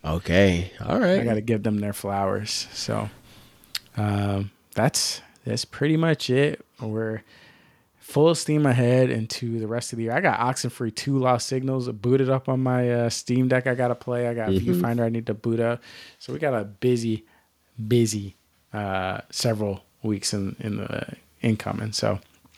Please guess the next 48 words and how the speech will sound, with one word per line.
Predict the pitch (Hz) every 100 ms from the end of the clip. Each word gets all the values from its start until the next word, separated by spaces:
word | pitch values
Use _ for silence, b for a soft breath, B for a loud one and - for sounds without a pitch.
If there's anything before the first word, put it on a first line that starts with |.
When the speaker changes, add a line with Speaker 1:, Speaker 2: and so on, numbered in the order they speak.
| _
Speaker 1:
Lord | 82 71 71
have | 82 82
Speaker 2:
I | 78
think | 78 180
Speaker 1:
mercy. | 90 101 _
How | -
are | 131
we | 101
gonna | 92
Speaker 2:
with | 113
Speaker 1:
get | 85
Speaker 2:
that, | 123
Speaker 1:
through | 127 110
it, | 85
bro? | 87 113 - _ _ 101
Speaker 2:
that's | 135 -
what | 131
I'm | 135
trying | 101 -
to |
figure | - - -
out. | - - _ -
That's | 143 -
what |
I'm | 113
trying. | - - 110
And | 123
then | 214 233 120
they're | 127
talking, | 151 143
people | 170 160
talking | 147 143
about | 135 101
Baldur's | 107 139 143 113
Gate | 113 127 131
having | 127 131
sex | 123 117
with | 104 98
bears | 117 135 139
and | 139
stuff. | - 151 147
I'm | 147
like, | 107 101 104 B B B B B _ -
I | -
kinda | - 285
wanna | 262 254
see | - 320
that. | 107 -